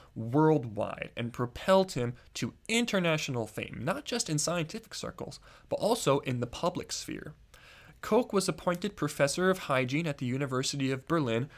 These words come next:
not long after his discovery, and significantly, in eighteen ninety-one, he founded the Royal Prussian Institute for Infectious Diseases.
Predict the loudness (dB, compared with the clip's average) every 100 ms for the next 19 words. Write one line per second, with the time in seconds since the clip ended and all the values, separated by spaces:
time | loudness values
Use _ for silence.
0 | -6 4 4 4 2 2 -2 -2 -4 -2
1 | -4 -4 -2 -2 -2 -4 -6 -20 -20 -20
2 | -20 -4 2 4 4 4 2 0 -2 -2
3 | 0 0 0 -2 -4 -4 -4 -2 2 2
4 | 0 0 -2 0 2 4 2 -4 -18 -20
5 | -6 -4 0 2 4 4 2 2 0 2
6 | 4 2 0 0 0 -2 -2 -4 -4 -4
7 | -6 -6 -4 -6 -6 -6 -4 -4 -4 -4
8 | -4 -4 -4 -6 -6 -8